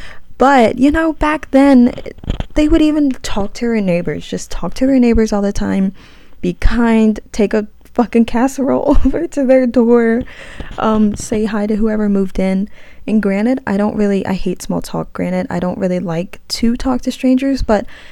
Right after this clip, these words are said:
it's just an example of how society has moved on to being way more closed off. Um, at least physically and in person.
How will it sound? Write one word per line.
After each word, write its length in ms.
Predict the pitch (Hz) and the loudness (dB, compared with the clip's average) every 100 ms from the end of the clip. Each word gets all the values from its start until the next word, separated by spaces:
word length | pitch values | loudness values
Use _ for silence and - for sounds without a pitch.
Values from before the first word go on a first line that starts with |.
| - | -2
it's 260 | 240 220 - | -2 -2 -8
just 400 | - 269 - - - - _ - | -2 0 0 -4 -14 -20 _ -2
an 100 | 220 | 2
example 560 | 220 190 196 196 202 - | 2 0 -2 -2 -2 -4
of 120 | 190 | -6
how 160 | 214 190 | -6 -6
society 600 | 202 196 175 175 185 185 | -6 -6 -6 -4 -4 -4
has 380 | - 185 - - - - - - | -4 -4 -6 -14 -20 -20 -20 -8
moved 400 | 202 202 214 226 | 0 0 0 -2
on 240 | - 185 196 | -2 -2 -2
to 120 | - | -2
being 360 | 196 185 175 175 | -4 -2 -2 -2
way 200 | 175 180 | -2 0
more 200 | 185 180 | -2 -4
closed 560 | - - 170 170 - - - | -6 -2 -2 -2 -8 -14 -8
off. 400 | - 90 - - - - - _ - - | -6 -6 -10 -16 -16 -18 -20 _ -20 -10
Um, 440 | 202 190 170 - - - - - - - - - - | -4 -2 -2 -6 -10 -16 -18 -18 -18 -20 -20 -20 -6
at 100 | 226 | -2
least 300 | 226 262 - | 2 2 0
physically 540 | - 196 202 190 208 - | -4 -4 -4 -2 -2 0
and 100 | 190 | -4
in 100 | 175 | -4
person. 560 | - 165 165 - - | -4 -6 -8 -8 -8